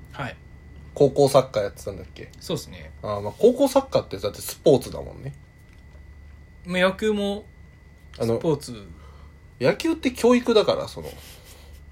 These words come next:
Speaker 2: 学びだからさ。その、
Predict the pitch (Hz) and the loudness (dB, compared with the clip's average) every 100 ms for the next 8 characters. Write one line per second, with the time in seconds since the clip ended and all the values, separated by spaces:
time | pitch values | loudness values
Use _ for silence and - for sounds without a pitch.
0 | - - - - - 131 143 196 208 208 | -20 -20 -20 -20 -8 2 6 6 6 6
1 | 185 175 - - - - - - - - | 4 4 0 -8 -12 -14 -16 -20 -20 -20
2 | - - - - - - 107 104 107 | -20 -20 -20 -20 -8 -6 -4 -4 -6